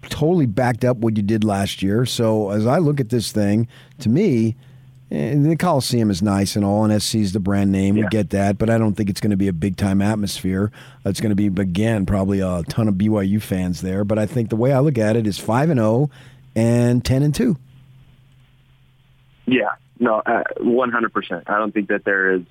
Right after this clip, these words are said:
Speaker 2: a, a better close to the season that you could have the opportunity to have, um, and really set yourself up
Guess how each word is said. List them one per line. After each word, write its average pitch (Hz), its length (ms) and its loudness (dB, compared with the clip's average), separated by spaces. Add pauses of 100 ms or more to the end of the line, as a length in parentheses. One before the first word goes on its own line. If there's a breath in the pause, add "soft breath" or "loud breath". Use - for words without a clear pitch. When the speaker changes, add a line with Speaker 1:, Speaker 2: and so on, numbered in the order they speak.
Speaker 2:
a, 92 320 0
a 95 100 2
better 98 480 0
close 95 440 -2 (180)
to 95 80 -4
the - 120 -10
season 95 340 2
that 90 200 -2
you 92 120 0
could 92 140 -2
have 87 180 -2
the 92 100 0
opportunity 92 640 0
to 87 80 -2
have, 90 320 -2 (180)
um, 90 520 0 (920)
and 113 120 2
really 101 300 0 (280)
set 107 160 -2
yourself 98 420 -2
up 101 160 -2